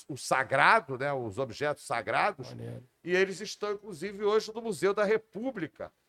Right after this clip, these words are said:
Speaker 2: Que
Speaker 1: sendo
Speaker 2: legal.
Speaker 1: catalogado e serão expostos, né? E eu tô curiosíssimo pra ir lá, pra, pra ver os objetos sagrados e quero ver se tem o pito do pango ali no meio.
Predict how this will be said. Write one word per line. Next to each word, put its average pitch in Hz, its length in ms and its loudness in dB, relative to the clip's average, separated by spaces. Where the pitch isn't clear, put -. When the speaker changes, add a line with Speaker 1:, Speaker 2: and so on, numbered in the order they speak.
Speaker 2:
Que - 80 -10
Speaker 1:
sendo 185 120 0
Speaker 2:
legal. 120 160 -6
Speaker 1:
catalogado 196 1000 2
e 233 160 -6
serão 214 640 2
expostos, - 960 0
né? 135 460 0
E 139 60 -6
eu 175 80 0
tô 202 180 2
curiosíssimo 240 1000 0
pra 135 240 0
ir 127 60 2
lá, 127 340 2
pra, 117 640 0
pra 127 180 0
ver 151 220 -2
os 175 160 -2
objetos 143 500 -4
sagrados 139 560 -2
e 202 60 -14
quero 196 300 2
ver 165 220 -2
se - 120 -14
tem 196 140 0
o 190 60 -2
pito 180 340 -8
do 190 120 -14
pango 165 380 -4
ali 170 140 -2
no 202 120 -12
meio. 175 340 -2